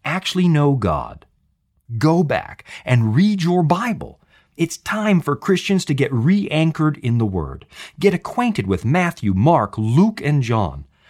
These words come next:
I think you'll be shocked at how factual they are. It doesn't read like mythology, even though people want you to believe that.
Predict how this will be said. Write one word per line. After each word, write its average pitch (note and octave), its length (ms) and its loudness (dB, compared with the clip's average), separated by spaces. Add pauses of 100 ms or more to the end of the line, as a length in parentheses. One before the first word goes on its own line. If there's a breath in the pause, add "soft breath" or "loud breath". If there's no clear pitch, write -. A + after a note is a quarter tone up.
(260 soft breath)
I A3 120 -4
think A3+ 240 -2
you'll F#3 100 0
be C#3+ 140 0
shocked - 540 -2
at C3+ 80 0 (100)
how - 320 -6
factual - 1000 -2
they F#2 220 -2
are. - 220 -8 (560)
It F3+ 120 -4
doesn't G#3+ 320 -2
read D#3 500 -2
like A2+ 220 0
mythology, B2 760 -4
even F#3+ 240 0
though D#3+ 160 2
people D#3 360 -4
want G#2 320 -4
you D3+ 80 -2
to D#3 40 -2
believe G#3 440 -4
that. - 260 -8